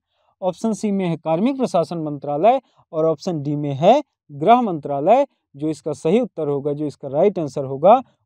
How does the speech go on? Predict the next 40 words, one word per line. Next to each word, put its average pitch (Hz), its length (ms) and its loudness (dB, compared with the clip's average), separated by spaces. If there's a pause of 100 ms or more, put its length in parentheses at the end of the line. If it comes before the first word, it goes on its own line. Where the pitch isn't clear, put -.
वो 147 120 -6
ऑप्शन 143 340 -8
बी 196 140 2
होगा, 175 340 2
भारत 151 380 -6
सरकार 160 540 0 (280)
मूल 151 220 -4
विभाग 143 380 -4
है 185 60 -2
संघ 139 260 -10
लोक 139 180 -6
सेवा 156 380 2 (380)
आयोग 147 300 0
का। - 160 -20 (680)
आइए 233 400 4 (260)
आगे 190 240 4
बढ़ते 190 340 4
हैं 202 240 2 (300)
और 202 240 6 (100)
अगले 180 280 0
प्रश्न 170 360 -8
की 160 260 -14 (200)
देखते 151 380 -4
हैं 185 260 -4
कि 202 80 -4
अगला 165 260 -2
प्रश्न 190 440 -4
क्या - 520 -2
कह 160 180 -4
रहा 117 180 -8
है। 117 60 -20 (840)
संघ 311 320 2
लोक 262 220 6
सेवा 226 360 4
आयोग 208 280 8
का 269 120 2
गठन 226 280 0
किस 226 260 -6
वर्ष 202 280 0
हुआ? 147 240 0